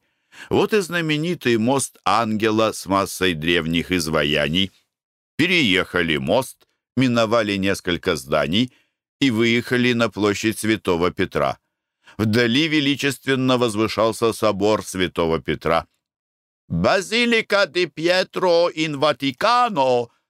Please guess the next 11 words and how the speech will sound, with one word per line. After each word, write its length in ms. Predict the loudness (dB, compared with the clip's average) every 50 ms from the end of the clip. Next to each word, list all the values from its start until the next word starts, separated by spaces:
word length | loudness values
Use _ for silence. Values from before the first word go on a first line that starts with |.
| _ _
торжественно 840 | 0 0 2 2 0 0 0 -2 0 0 0 2 2 2 2 4
воскликнул 680 | 2 2 0 -2 -4 -2 -2 -2 -2 -2 -2 0 2 2
извозчик, 600 | 2 0 0 0 0 0 0 -4 -4 -4 -4 -2
протягивая 840 | 0 -2 -2 0 0 0 0 0 2 0 0 2 2 2 2 2 0
бич 480 | 0 0 -2 -2 -2 -2 -4 -4 -4 -4
по 100 | -2 0
направлению 720 | 0 0 0 0 0 0 0 2 0 0 0 0 -2 -2 -2
к 60 | -4
собору. 580 | -4 -2 -2 -2 0 0 0 0 0 0 -2 -4 _ _ _ _ _ _ _ _ _ _ _ _ _ _ _ _ _ _ _ _ _ -4
«Вот 420 | -2 0 2 2 2 0 -2 -6 -6
он! 300 | -6 -6 -6 -6 -10